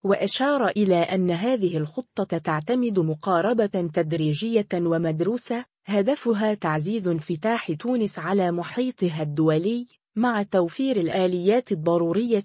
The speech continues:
لمرافقة هذا التحول على مستوى التكوين والتأطير والمتابعة.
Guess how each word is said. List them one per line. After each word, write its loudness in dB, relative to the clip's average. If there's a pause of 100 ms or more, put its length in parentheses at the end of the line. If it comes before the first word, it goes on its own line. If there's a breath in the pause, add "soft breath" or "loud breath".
لمرافقة 0
هذا 0
التحول 0
على 2
مستوى 0
التكوين 0
والتأطير 0
والمتابعة. 2